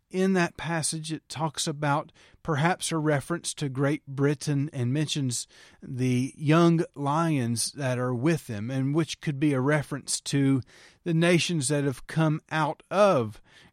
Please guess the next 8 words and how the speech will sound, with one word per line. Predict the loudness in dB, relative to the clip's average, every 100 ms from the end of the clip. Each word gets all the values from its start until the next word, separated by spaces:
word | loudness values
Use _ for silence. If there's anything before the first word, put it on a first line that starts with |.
| -4
Great | 0 0 -2
Britain, | -2 -2 -2 -8 -6
perhaps | -4 -2 -2 -4 -6 -6 -6
the | -2
United | 2 2 2 0
States | -4 -2 -2 -2 -4 -8 -10 -12 -20 _ -10
and | -4
Australia, | -2 -2 -4 -2 2 4 4 2 -2